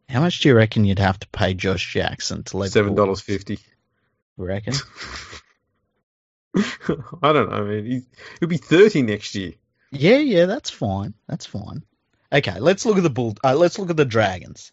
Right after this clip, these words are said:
Speaker 1: Let's look at the Dragons. Ugh. Um,
Speaker 2: The Dragons have got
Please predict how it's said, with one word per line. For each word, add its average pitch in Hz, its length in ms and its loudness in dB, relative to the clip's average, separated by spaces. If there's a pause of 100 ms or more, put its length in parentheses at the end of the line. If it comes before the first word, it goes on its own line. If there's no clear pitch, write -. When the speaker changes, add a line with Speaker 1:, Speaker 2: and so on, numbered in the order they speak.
(880)
Speaker 1:
Let's 107 180 -10
look 107 80 -2
at 101 60 -6
the 95 80 -4
Dragons. 98 580 -6
Ugh. 90 240 -12 (1120)
Um, 101 460 -2
Speaker 2:
The 190 100 2
Dragons 254 440 0
have 135 180 -10
got - 260 -4